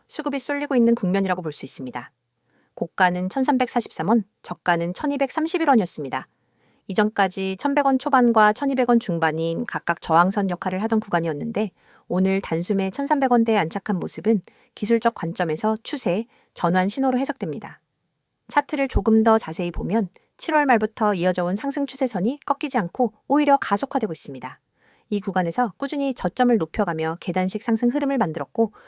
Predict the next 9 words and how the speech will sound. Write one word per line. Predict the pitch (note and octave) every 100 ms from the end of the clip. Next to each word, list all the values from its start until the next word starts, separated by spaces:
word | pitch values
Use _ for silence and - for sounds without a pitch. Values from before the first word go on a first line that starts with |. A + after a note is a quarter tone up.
| _
오늘 | - G#3+ A3 A3
대량 | G3+ C4
거래를 | B3+ A#3 A3
동반한 | A3 F3 F3 F3 F#3
장대 | - F3 F#3 G3
양봉으로 | D#3 D3+ D3+ D#3 -
추세 | - D4
가속이 | B3+ A3+ G#3
이루어졌죠. | G3 D3+ C#3+ B2 -